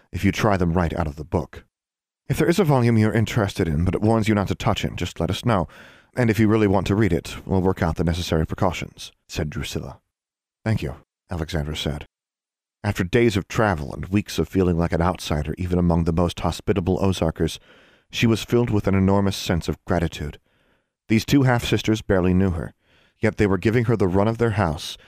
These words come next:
and unlimited access to materials that seniors at Charmbridge wouldn't be allowed to even look at. She took a deep breath.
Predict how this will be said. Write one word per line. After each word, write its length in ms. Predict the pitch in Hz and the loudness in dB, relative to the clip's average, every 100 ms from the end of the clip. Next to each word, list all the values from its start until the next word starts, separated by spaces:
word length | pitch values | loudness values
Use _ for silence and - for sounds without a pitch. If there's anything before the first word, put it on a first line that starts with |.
| _ | _
and 160 | - 98 | -2 -2
unlimited 440 | 107 101 117 120 113 | 2 2 4 4 2
access 400 | 110 - 82 - | 0 0 -4 -2
to 100 | 92 | -2
materials 600 | 85 - 107 82 58 - | 0 2 0 0 -4 -10
that 120 | - | -14
seniors 400 | - 113 104 95 | -4 0 2 0
at 80 | - | -2
Charmbridge 640 | - 139 123 92 80 - | -2 0 0 0 -4 -4
wouldn't 200 | 82 82 | -4 -2
be 60 | 82 | -2
allowed 300 | 80 80 78 | -2 -2 -2
to 80 | - | -4
even 280 | 78 80 90 | -4 -2 0
look 180 | 110 | -2
at. 180 | - - - _ _ _ _ _ _ | -6 -14 -18 _ _ _ _ _ _
She 160 | - 117 | -6 0
took 140 | 107 | 0
a 40 | 95 | 2
deep 200 | 87 - | 0 0
breath. 400 | 92 73 - | 0 -2 -8